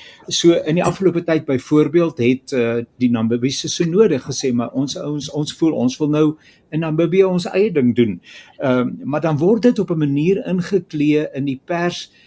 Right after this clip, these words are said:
dat dit nou half 'n negatiewe atmosfeer daar rondom is. Uh, en besef mense nie altyd nie, maar luister, hierdie is eintlik 'n doodgewone ontwikkeling wat oor jare gekom het. Ehm, daar is, uh, daar's dominees wat sê, "Maar ons maak nou klaar met die kerk. O, die kerk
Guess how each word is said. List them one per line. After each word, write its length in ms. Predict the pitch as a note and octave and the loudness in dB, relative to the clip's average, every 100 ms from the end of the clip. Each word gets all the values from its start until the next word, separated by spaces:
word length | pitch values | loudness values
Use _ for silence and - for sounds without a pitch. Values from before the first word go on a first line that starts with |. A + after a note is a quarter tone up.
| _ - | _ -2
dat 120 | C#3+ | 0
dit 140 | C3+ | 2
nou 180 | D3 C#3+ | 2 4
half 240 | C#3+ D#3 | 2 2
'n 100 | F3 | 0
negatiewe 640 | C3+ D3 D#3 D3 C#3+ B2 - | 2 2 0 -4 -2 -4 -6
atmosfeer 800 | A2+ - A#2+ - - A2 G2 _ _ _ - | -8 -4 -4 -4 -2 -2 -2 _ _ _ -4
daar 220 | A#2+ A#2+ | 0 0
rondom 440 | A#2 A#2 A2+ A#2 | 2 0 -2 -6
is. 320 | - G#2 - _ _ _ - | -6 -8 -10 _ _ _ -10
Uh, 420 | A#2 A2+ A#2+ A#2+ - | -6 -6 -6 -8 -6
en 300 | B2 B2 A#2 | -4 -2 -4
besef 380 | C#3 E3 D#3 | -2 -2 -2
mense 300 | D3+ D3 - | -2 -2 -2
nie 100 | D3+ C#3+ | -2 0
altyd 280 | C#3 C#3+ | -2 -2
nie, 100 | C#3 | -2
maar 140 | C#3 C3 | -2 0
luister, 340 | D3 D3+ - | 0 -2 -2
hierdie 200 | D3+ D#3+ | 0 2
is 120 | D#3 | 0
eintlik 340 | - D3+ D#3 D3+ | -2 -4 -4 -2
'n 140 | B2 | -2
doodgewone 840 | B2+ C#3+ C#3 C#3+ A#2+ B2+ B2+ B2+ A#2+ _ - | 0 0 -2 -8 0 2 4 0 -4 _ -6
ontwikkeling 680 | C#3 B2 A#2 C3 D3+ B2+ A#2 | -4 -4 -4 -2 0 2 2
wat 140 | A2+ C#3+ | -2 -4
oor 160 | B2 | -2
jare 300 | A#2 A2 A#2+ | -2 -2 -4
gekom 380 | G#2+ B2 D#3 C#3 | -6 -6 -2 0
het. 180 | G#2+ - - - | 0 -4 -20 -14
Ehm, 320 | B2+ A#2+ A#2 A2+ _ _ | -4 0 0 -2 _ _
daar 280 | A#2+ C#3+ C#3 | -8 -2 0
is, 240 | C#3 - C#3+ | 0 0 2
uh, 260 | C3 B2 - - | 2 2 -6 -10
daar's 240 | B2 B2 - | -4 -4 -4
dominees 520 | C3+ D3+ D#3 D3+ - | 0 2 2 0 -4
wat 180 | C#3 - | -6 -6
sê, 180 | D3+ | -4
"Maar 180 | C3+ C3 | -2 -4
ons 240 | D3 D#3 A#2+ | -4 -6 -4
maak 220 | C#3+ C#3+ | -6 -4
nou 140 | C#3 | -6
klaar 240 | C3 F#3 F3+ | 0 2 2
met 100 | D#3 | 0
die 80 | |
kerk. 400 | B2+ C3+ A#2+ - | 0 0 0 -4
O, 160 | - B2+ | -8 -8
die 140 | B2 | -8
kerk 400 | A#2 D3 D3 C#3 | -6 -2 -2 -4